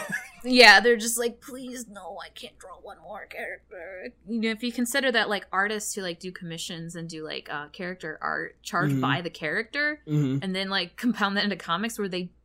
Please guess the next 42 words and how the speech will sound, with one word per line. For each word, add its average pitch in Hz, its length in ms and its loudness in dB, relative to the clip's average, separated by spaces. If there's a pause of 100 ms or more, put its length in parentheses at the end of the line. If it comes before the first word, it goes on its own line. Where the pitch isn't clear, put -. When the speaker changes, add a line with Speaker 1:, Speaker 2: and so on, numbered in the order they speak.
Speaker 2:
they 214 100 4
just 208 180 -2
get - 200 -4 (340)
charged 190 300 -2
by 175 80 -2
the 165 80 -6
page, - 400 -6
so 208 80 -2
it 185 60 -4
doesn't 127 120 6
Speaker 1:
Yeah, 135 60 0
Speaker 2:
matter 147 100 8
Speaker 1:
they, 151 80 8
Speaker 2:
what's 147 140 2
on 180 100 2
Speaker 1:
they 180 120 8
Speaker 2:
that 185 180 4
page. 156 220 0
Speaker 1:
do, 196 240 6 (220)
they 190 120 6
do 196 120 2
not 165 300 4
get 127 140 0
to 120 120 -4
do 110 180 -2
that. 110 220 0
You 165 100 6
might 170 220 6
think 170 220 4
they 269 140 6
could 180 100 -6
be 180 80 4
like, 165 160 2
so, - 160 4
li-, 147 520 4
hey, 123 420 4 (520)
in 175 300 6
a 147 80 2
lot, 139 260 6
and 151 140 4
sometimes 196 840 2
they'll, 143 260 4